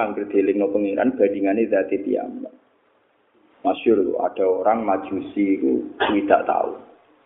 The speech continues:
Swidak tahun, sombonge ra karuan. Suatu saat, ndekne kelaparan, njaluk mangan Nabi Ibrahim. Mergo Ibrahim terkenal lomo.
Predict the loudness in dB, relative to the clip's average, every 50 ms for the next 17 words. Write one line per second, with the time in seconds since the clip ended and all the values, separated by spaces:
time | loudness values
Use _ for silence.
0 | _ _ _ _ _ _ _ _ _ _ _ _ -4 -4 -2 0 0 0 0 0
1 | -4 -2 0 4 4 4 4 4 0 -2 -4 -10 -14 -18 -18 -18 -20 -20 -20 -20
2 | -20 -20 -20 -20 -6 2 2 2 4 4 2 2 4 4 2 2 4 4 2 2
3 | 2 -2 -4 -6 -8 -12 -18 -20 -20 -20 _ _ _ _ _ -20 _ _ _ _
4 | _ _ _ _ 2 6 6 6 6 4 -2 2 2 2 2 4 0 -2 -2 -2
5 | -10 -14 -18 -20 -12 -10 4 4 4 4 4 -4 -2 2 4 4 4 4 4 2
6 | 2 2 4 4 2 0 0 0 2 2 4 4 2 0 0 -2 0 0 0 0
7 | 0 -2 -2 -4 -8 -8 -4 0 0 0 0 0 -2 -8 -8 -10 -4 -2 -2 -2
8 | 0 2 4 4 4 4 2 0 -2 0 0 2 2 2 2 0 -2 -4 -8 -10
9 | -12